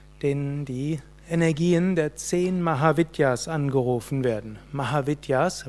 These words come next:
Weisheitsgöttinnen, zehn Aspekte der göttlichen Mutter, zehn Aspekte zum einen, wie das Göttliche in unser Leben tritt,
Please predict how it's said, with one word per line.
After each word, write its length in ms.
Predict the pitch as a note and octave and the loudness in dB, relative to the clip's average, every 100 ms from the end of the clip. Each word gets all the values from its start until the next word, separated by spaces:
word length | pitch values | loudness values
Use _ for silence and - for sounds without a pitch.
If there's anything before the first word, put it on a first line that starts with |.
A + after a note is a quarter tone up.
| A2+ | -4
Weisheitsgöttinnen, 1200 | C3 E3+ - D#3+ D#3 D3+ - D3+ C#3+ C#3+ C#3 C3 - - - | 0 0 -2 -2 -2 -4 -4 -4 -4 -6 -8 -10 -16 -20 -18
zehn 300 | - G#3 G#3+ | -2 0 2
Aspekte 840 | G#3+ E3+ - F3+ F3 - D3 D#3 D#3+ - | 0 -4 0 -2 -2 -2 0 0 -2 -2
der 120 | D3 | 2
göttlichen 560 | D#3 D#3 - D#3+ D#3+ | 2 0 -2 -2 0
Mutter, 420 | D#3+ E3 D3 C#3+ F3 - - - - | 4 4 4 0 -2 -10 -20 -20 -18
zehn 380 | - D3 C#3+ D3+ | -4 -2 -2 -2
Aspekte 640 | C#3 - - C#3 - C#3 | -6 -6 -6 -8 -8 -10
zum 240 | C3 D#3 D#3 | -6 -6 -4
einen, 420 | D3 D3 D3 C#3 | -2 -2 -2 -4
wie 280 | B2+ D3+ D#3 - - - - | -4 -6 -10 -18 -20 -20 -12
das 220 | C#3+ - | -12 -2
Göttliche 480 | E3+ F3 F3+ E3 E3+ | 0 0 -2 -4 -2
in 40 | |
unser 260 | E3+ D#3+ D3 | -2 2 2
Leben 440 | C#3+ F3+ G3+ G3+ | 4 0 0 -6
tritt, 360 | - F#3 F3+ | -2 -2 -2